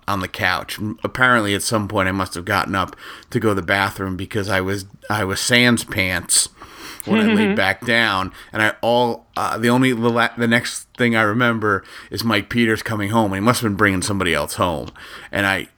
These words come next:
Speaker 1: I vividly remember him saying, "Oh, for Christ's sakes, come on, man, <laughs> put some pants on." <laughs>
Speaker 2: You were Winnie Poohing it?
Speaker 1: I was Winnie the Poohing it. <laughs> Probably literally Winnie the
Speaker 2: Yeah.
Speaker 1: Poohing it.
Speaker 2: Yeah.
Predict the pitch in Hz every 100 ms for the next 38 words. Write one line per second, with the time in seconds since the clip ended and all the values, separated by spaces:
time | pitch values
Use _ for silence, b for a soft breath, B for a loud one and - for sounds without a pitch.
0 | - 98 95 113 131 123 120 110 107 110
1 | 101 107 98 - 95 95 - 202 185 165
2 | - 135 - 185 151 117 - - 151 131
3 | 107 - - - - 226 202 156 120 113
4 | 127 131 127 123 220 226 151 123 - 156
5 | 156 147 - 120 87 - - 180 180 175
6 | 170 175 196 185 165 185 185 190 196 -
7 | - B B B B - 131 131 139 143
8 | 135 139 185 - 180 123 123 - 262 277
9 | 240 - - 214 - - - - - 139
10 | - 214 190 208 - - 233 277 135 170
11 | 269 127 92 95 - - 127 123 170 165
12 | 123 107 98 95 - - _ _ - 185
13 | 180 160 160